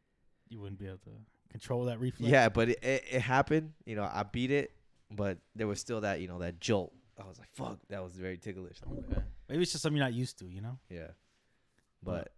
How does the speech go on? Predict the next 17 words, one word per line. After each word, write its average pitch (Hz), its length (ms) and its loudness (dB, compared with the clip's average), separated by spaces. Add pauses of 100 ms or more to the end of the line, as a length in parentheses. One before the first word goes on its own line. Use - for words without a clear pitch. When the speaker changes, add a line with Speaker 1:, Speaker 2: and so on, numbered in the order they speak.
(100)
Speaker 2:
But, 120 60 -4
uh, 135 60 4
Speaker 1:
okay. 110 240 -4
Speaker 2:
other 147 200 4
than 143 120 -6
that, 156 420 -2
ten 143 220 -2
out 147 100 2
of 127 80 0
ten 123 160 -6
experience. 110 580 -4
I 98 40 -12
definitely 104 300 -6
recommend 98 520 -10
it. 101 240 -10
You 92 100 -14
know, 85 220 -14